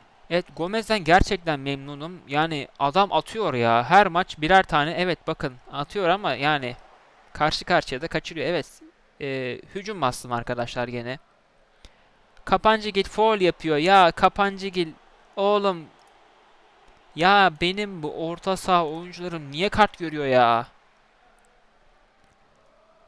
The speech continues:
Gerçekten yani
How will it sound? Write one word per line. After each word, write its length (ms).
Gerçekten 720
yani 460